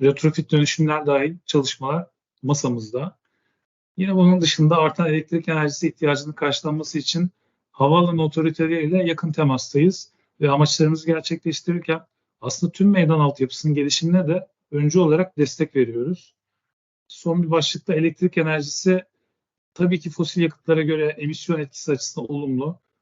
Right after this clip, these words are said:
Fakat elektriğin de hangi kaynaktan ve nasıl üretildiği önemli. Yenilenebilir enerji kaynaklarının kullanımı bu açıdan önemli. Özellikle güneş paneli sayesinde kendi enerjisini üreten yolcu merdivenlerimizle bunu sağlayabiliyor olmamız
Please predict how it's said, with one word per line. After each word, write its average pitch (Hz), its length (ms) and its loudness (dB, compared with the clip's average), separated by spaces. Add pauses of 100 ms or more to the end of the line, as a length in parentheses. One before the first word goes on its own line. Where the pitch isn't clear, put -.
(100)
Fakat 165 320 -2
elektriğin 165 520 2
de 165 40 -2
hangi 165 240 -2
kaynaktan 156 580 -2
ve 151 100 -4
nasıl 165 280 -4
üretildiği 135 520 -4
önemli. 147 520 0 (460)
Yenilenebilir 165 640 4
enerji 170 340 0
kaynaklarının 165 580 -2
kullanımı 160 580 -2
bu 175 80 -6
açıdan 139 320 -4
önemli. 135 460 -2 (380)
Özellikle 175 340 2
güneş 165 320 2
paneli 160 240 0
sayesinde 143 520 -2
kendi 160 280 -2
enerjisini 160 520 -4
üreten 160 240 -2
yolcu 156 340 -6
merdivenlerimizle 160 920 -2 (400)
bunu 160 160 6
sağlayabiliyor 165 640 2
olmamız 151 520 -2